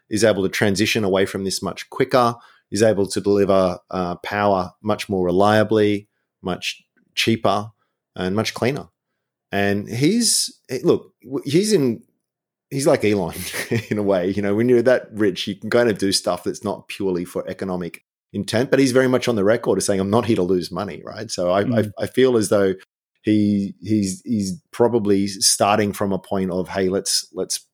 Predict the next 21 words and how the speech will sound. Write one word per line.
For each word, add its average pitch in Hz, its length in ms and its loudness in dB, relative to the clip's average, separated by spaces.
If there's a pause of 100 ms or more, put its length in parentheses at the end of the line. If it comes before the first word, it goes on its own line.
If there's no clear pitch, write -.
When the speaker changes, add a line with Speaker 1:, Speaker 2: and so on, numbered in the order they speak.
Speaker 1:
do 104 100 0
some 92 240 -2
good 120 300 2
for - 100 -10
the 104 100 -2
world." 131 380 0
But 117 120 4
at 117 60 4
the 120 60 -2
same 110 220 2
time, 98 200 0
I'm 92 120 0
not, 90 260 -2
I'm 110 80 -8
not 104 160 2
in 95 60 0
the 92 80 -2
business 95 320 -2
of 87 100 -4
burning 87 480 -4
money. 90 320 -8